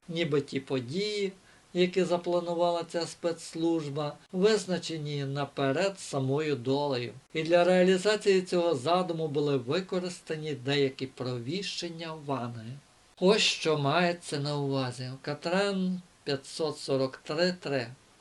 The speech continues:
Крим відірветься від одного берега і пристане до іншого. Схоже, що окупація Криму була запланована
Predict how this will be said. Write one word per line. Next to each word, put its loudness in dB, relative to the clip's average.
Крим 0
відірветься 0
від 2
одного 0
берега -4
і -4
пристане -6
до -4
іншого. -6
Схоже, 2
що 2
окупація 2
Криму -2
була 0
запланована -2